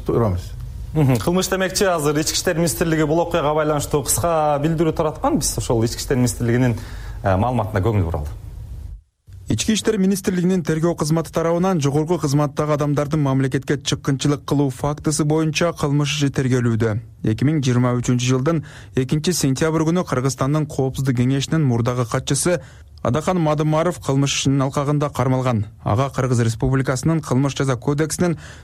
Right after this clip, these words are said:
Speaker 3: үч жүз жыйырма үчүнчү беренеси, мамлекеттик чыккынчылык боюнча айып коюлду. Бишкек шаарынын Биринчи май райондук соту тарабынан Кыргыз Республикасынын Улуттук коопсуздук мамлекеттик комитетинин убактылуу кармоочу жайына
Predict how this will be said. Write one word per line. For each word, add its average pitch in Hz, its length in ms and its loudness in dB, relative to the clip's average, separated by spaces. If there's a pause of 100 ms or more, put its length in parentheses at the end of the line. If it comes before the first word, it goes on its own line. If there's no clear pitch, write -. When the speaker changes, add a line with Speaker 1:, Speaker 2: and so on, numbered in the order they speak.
(120)
Speaker 3:
үч 123 240 0
жүз 135 160 2
жыйырма 135 240 2
үчүнчү 139 300 0
беренеси, 113 480 0 (100)
мамлекеттик 120 640 0
чыккынчылык 139 480 -2
боюнча 120 480 0
айып 113 260 0
коюлду. 98 460 0 (320)
Бишкек 117 300 0
шаарынын 120 400 0
Биринчи 117 300 2
май 110 180 2
райондук 113 320 0
соту 117 220 -2
тарабынан 139 460 0 (400)
Кыргыз 151 280 0
Республикасынын 156 760 0
Улуттук 139 380 0
коопсуздук 143 460 0
мамлекеттик 123 540 0
комитетинин 135 580 0
убактылуу 113 440 0
кармоочу 117 440 0
жайына 135 400 0